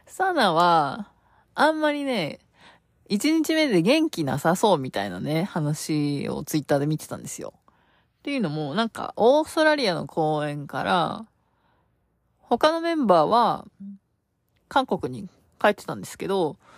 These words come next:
サナだけいなく、いなかったらしくて、一人だけ仕事で、前入り、早めに日本に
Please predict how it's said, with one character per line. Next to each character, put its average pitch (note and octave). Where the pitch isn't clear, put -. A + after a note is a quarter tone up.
サ D4
ナ C#4
だ F#3
け -
い C#3
な D3
く、 -
い F3+
な F#3+
か F3
っ D#3
た -
ら -
し -
く -
て、 -
一 -
人 C#4+
だ C#4+
け -
仕 -
事 C4+
で、 B3
前 A3
入 G#3+
り、 G#3
早 A#3
め A3+
に G#3+
日 G3
本 G#3
に D#3